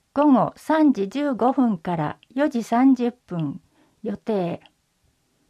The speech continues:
よさこい、吹奏楽演奏、バトントワリングなどの演技。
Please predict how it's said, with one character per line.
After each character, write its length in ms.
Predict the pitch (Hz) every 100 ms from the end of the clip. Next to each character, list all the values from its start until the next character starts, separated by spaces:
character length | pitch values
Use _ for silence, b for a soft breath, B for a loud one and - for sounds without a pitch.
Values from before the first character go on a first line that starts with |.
| _ _ _ _ -
よ 120 | 240
さ 220 | - 311
こ 220 | 311 269 262
い、 240 | 233 - _ _ _
吹 360 | _ - 285 320
奏 340 | - 339 294
楽 340 | 202 220 196 190
演 220 | 190 240
奏、 540 | 240 - 208 185 190 - _ _ _ _ _ _
バ 160 | - 233
ト 220 | - 320
ン 100 | 320
ト 120 | 311
ワ 160 | 311 294
リ 160 | 226 214
ン 80 |
グ 120 | 190 208
な 160 | 214
ど 140 | 202 185
の 300 | 165 170 -
演 320 | 254 220 143
技。 180 | -